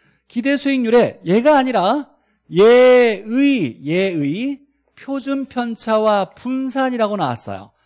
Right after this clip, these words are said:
위험을 얘기하는 거죠. 얘가 커질수록 위험은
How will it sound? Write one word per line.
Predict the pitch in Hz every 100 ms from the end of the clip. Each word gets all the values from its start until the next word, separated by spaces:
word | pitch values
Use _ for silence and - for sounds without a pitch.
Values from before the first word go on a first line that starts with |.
| _
위험을 | 165 233 262 269
얘기하는 | 254 247 247 233
거죠. | 196 123 92 - _ _ _ _
얘가 | 175 208 220 214 208 196
커질수록 | - 262 240 254 240 - 202 147 113
위험은 | 143 190 220 214 196 185 247 302